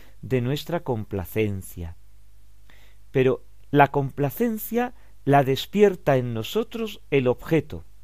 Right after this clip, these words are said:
aunque sea imposible de, de alcanzar. Esta complacencia primera se suele llamar veleidad. Podemos detenernos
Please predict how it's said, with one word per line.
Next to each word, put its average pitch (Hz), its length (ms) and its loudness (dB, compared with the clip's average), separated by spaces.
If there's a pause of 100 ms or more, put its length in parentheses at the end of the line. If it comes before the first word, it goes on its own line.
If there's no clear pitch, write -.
(160)
aunque 143 320 0
sea 226 160 2
imposible 190 600 -2
de, 151 160 -2 (100)
de 131 100 0
alcanzar. 107 600 -2 (800)
Esta 190 380 4
complacencia 160 1000 2
primera 120 640 2 (260)
se - 220 -4
suele 190 400 4
llamar 147 480 2 (200)
veleidad. 117 1000 4 (920)
Podemos 214 440 6
detenernos 156 800 0